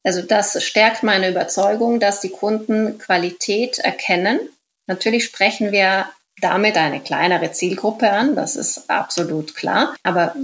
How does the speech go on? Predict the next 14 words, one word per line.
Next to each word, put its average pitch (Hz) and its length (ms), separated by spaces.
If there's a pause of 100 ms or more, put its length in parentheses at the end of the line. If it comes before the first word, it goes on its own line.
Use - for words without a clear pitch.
(120)
wenn 185 180
die 190 100
Kunden 185 400
die 170 100
Qualität 170 640 (260)
zu 175 160
schätzen 180 440
wissen, 190 240
dann 156 140
sind 160 200
sie - 120
absolut 160 560
auch 156 160
bereit, 156 720